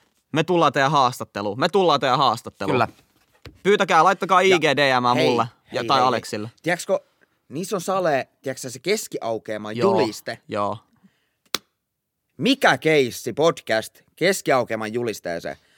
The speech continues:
Speaker 2: Meitä me päästään niinku
Speaker 1: Päästään seinille niin sanotusti.
Speaker 2: Seinille.
Speaker 1: Päästään seinille. Joten demi piste fi, laittakaa meille viestiä, me tullaan teidän haastatteluun. Mitä näitä
Speaker 2: Me
Speaker 1: muita
Speaker 2: halutaan
Speaker 1: lehtiä on?
Speaker 2: keskiaukeamalle.
Speaker 1: Mitä näitä muita lehtiä? Tällaisia niinku
Speaker 2: Mun mielestä oli ainakin joku Stara.
Speaker 1: Stara.
Speaker 2: Ö,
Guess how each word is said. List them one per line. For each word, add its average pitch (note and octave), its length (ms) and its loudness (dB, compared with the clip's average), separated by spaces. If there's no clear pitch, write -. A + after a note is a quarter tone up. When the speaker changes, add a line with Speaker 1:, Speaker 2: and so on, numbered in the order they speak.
Speaker 2:
Meitä D#3 200 -4
me D#3+ 100 -2
päästään C#3 440 2
niinku A#2+ 280 -4
Speaker 1:
Päästään D#3 640 4
seinille B2+ 640 0
niin G#2 200 -8
sanotusti. D3 240 -2
Speaker 2:
Seinille. C3 300 -2
Speaker 1:
Päästään C3+ 340 -2
seinille. G#2 460 -6
Joten F3+ 300 -2
demi A#3 220 2
piste F3 300 -2
fi, E3 260 -2
laittakaa D#3+ 420 0
meille D3+ 260 0
viestiä, C#3 380 -2
me B2 100 -4
tullaan C3 280 -2
teidän A#2+ 200 -2
haastatteluun. A#2 640 -4
Mitä B3 180 -2
näitä F3 200 0
Speaker 2:
Me - 40 -2
Speaker 1:
muita F3 60 4
Speaker 2:
halutaan C3 220 2
Speaker 1:
lehtiä D3+ 180 -2
on? A#2 60 -2
Speaker 2:
keskiaukeamalle. G2+ 640 -4
Speaker 1:
Mitä A#3+ 180 -2
näitä G#3 180 -4
muita D#3 240 -4
lehtiä? G#2+ 360 -8
Tällaisia B2+ 440 -2
niinku A2+ 440 -6
Speaker 2:
Mun A#2+ 100 -8
mielestä C3+ 200 -6
oli B2+ 80 -4
ainakin A2+ 300 -6
joku G2 140 -10
Stara. A2 400 0
Speaker 1:
Stara. C#3 420 0
Speaker 2:
Ö, C#3+ 40 0